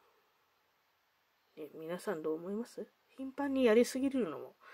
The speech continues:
ちょっとなと思うけど。その次に一回、二回ぐらいだったら、「ああ、なんかやってるな」っていう感じだけど、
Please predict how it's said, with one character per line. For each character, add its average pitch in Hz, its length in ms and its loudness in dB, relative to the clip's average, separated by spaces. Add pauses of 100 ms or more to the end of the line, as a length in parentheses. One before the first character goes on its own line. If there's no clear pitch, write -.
(380)
ち - 80 -16
ょ - 20 -20
っ - 20 -20
と 151 100 -8
な 147 180 -8
と 143 80 -12
思 127 120 -20
う 135 140 -20
け - 80 -20
ど。 - 100 -20 (1400)
そ - 120 -4
の 175 160 -4
次 285 280 -6
に 214 200 0
一 233 80 -16 (100)
回、 240 240 2
二 202 140 0
回 254 200 2
ぐ 262 100 4
ら 269 80 6
い - 20 4
だ 196 60 2
っ - 60 -12 (280)
た - 40 -10
ら、 311 140 -8 (1200)
「あ 220 240 -2
あ、 240 40 -4
な 233 120 4
ん 226 40 0
か 175 80 2
や 165 80 4
っ - 20 -2
て 185 120 0
る 196 80 2
な」 202 180 2
っ - 20 0
て - 120 -18
い - 20 -16
う - 40 -20
感 165 140 -12
じ 165 60 -12
だ 151 160 -10
け - 100 -20
ど、 135 240 -14